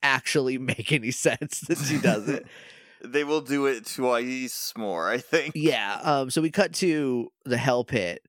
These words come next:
Speaker 1: and Boy Count is there yelling at Korag, like he loves to do, about leaving the Power Rangers, and Korag's like, "There's no honor in beating a weaker opponent," um, 'cause he went to the Chris Jericho School of Promos,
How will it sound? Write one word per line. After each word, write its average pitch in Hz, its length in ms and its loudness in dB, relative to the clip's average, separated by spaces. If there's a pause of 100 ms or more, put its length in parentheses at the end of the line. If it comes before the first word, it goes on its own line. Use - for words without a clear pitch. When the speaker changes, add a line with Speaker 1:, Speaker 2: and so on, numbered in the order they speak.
(560)
Speaker 1:
and 104 400 -2 (100)
Boy 123 300 0
Count 117 380 0
is 95 180 -4
there 92 200 -2
yelling 104 400 -2
at 139 80 -8
Korag, 90 440 -2
like 101 160 -2
he 127 100 -4
loves 107 240 0
to 120 100 -6
do, 87 360 -4
about 92 340 -4
leaving 110 240 -4
the 131 80 -4
Power 85 240 -4
Rangers, 87 420 -6
and 90 280 -10
Korag's 101 300 -2
like, 101 100 -2
"There's 98 160 -6
no 135 180 2
honor 131 320 0
in 120 140 -4
beating 120 240 0
a 117 40 -4
weaker 123 280 0
opponent," 165 460 0 (680)
um, 101 300 -2
'cause - 180 -6
he 135 80 2
went 131 140 0
to 104 40 -12
the 117 80 -4
Chris 123 220 2
Jericho 127 340 2
School 117 260 0
of 110 100 -4
Promos, 156 680 0